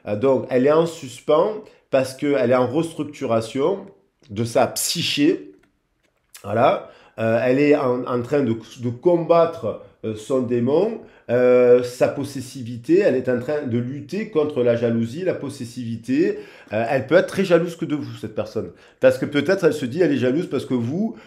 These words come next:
euh, elle vous voit réussir, vous, elle vous voit épanoui, vous, elle vous voit avancer, vous, elle vous voit, euh, par-, parler de choses librement, librement, vous, elle vous voit vous remettre en question, vous, elle vous voit, euh, facilement dire quand vous avez des torts, vous exprimez vos torts.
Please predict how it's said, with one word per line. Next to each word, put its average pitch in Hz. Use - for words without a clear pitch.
euh, 113
elle 127
vous 127
voit 151
réussir, 156
vous, 147
elle 147
vous 131
voit 139
épanoui, 147
vous, 131
elle 147
vous 127
voit 143
avancer, 143
vous, 151
elle 143
vous 143
voit, 151
euh, 127
par-, 147
parler 147
de 143
choses 151
librement, 143
librement, 135
vous, 135
elle 156
vous 120
voit 143
vous 131
remettre 156
en 156
question, 131
vous, 143
elle 127
vous 120
voit, 139
euh, 107
facilement 135
dire 143
quand 127
vous 117
avez 117
des 110
torts, 143
vous 117
exprimez 120
vos 147
torts. 131